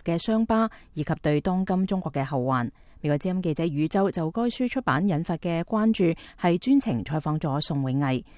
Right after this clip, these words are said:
首先記者問，中共嘅所謂土改，其實亦都分為幾個時期，咁佢到底前後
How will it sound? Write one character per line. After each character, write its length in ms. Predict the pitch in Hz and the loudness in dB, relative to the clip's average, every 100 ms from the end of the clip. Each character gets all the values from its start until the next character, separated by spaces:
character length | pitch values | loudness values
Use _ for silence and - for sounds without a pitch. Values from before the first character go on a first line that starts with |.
| - - | -20 -4
首 80 | 190 | 2
先 160 | 262 | 4
記 120 | 247 | 2
者 120 | 156 156 | 2 0
問， 200 | 156 127 - | 0 0 -2
中 200 | 196 196 | -2 0
共 200 | 156 147 | 0 0
嘅 120 | 156 | -2
所 140 | 156 165 | -2 -2
謂 80 | 151 | -2
土 240 | 139 151 | -2 -4
改， 260 | 170 151 196 - - | 0 0 0 -4 -10
其 80 | - | -8
實 140 | 127 143 | -4 -4
亦 80 | |
都 140 | 143 208 | -2 -2
分 160 | 214 | -2
為 120 | 202 127 | -2 -2
幾 120 | 160 | -2
個 40 | 180 - | -2 -2
時 80 | 139 | -6
期， 260 | 160 156 - | -4 -4 -6
咁 180 | - 156 185 | -8 -6 -4
佢 120 | 170 | -2
到 200 | 160 156 | -2 0
底 260 | 156 180 - | 0 0 -2
前 220 | - 135 | -4 -2
後 140 | 160 | -2